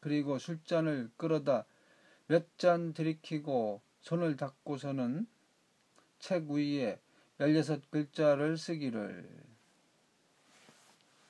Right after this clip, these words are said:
"이마엔 금관자여 손에는 옥콜이니 나라의 은혜가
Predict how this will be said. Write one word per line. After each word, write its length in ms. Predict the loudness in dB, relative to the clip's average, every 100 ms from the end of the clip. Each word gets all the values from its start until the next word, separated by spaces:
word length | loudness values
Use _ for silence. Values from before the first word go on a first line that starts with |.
| _ -20 -20 -20 -20 -20 -20 -20 -20 _ _
"이마엔 960 | -2 4 10 12 12 10 6 6 2 0
금관자여 1400 | -2 -2 0 4 6 6 4 6 6 6 4 4 2 -4
손에는 760 | -4 0 2 2 2 2 0 -4 -2
옥콜이니 1160 | 0 0 _ -6 -2 0 -2 -4 -10 -14 -18 -20 _ _ _ _ _ _ _ _ _ _ _ _ _ _ _ _ _ _ _ _ _ _ _ 2
나라의 680 | 4 8 6 6 2 -2 -6
은혜가 760 | -6 -2 -2 -2 0 0 -2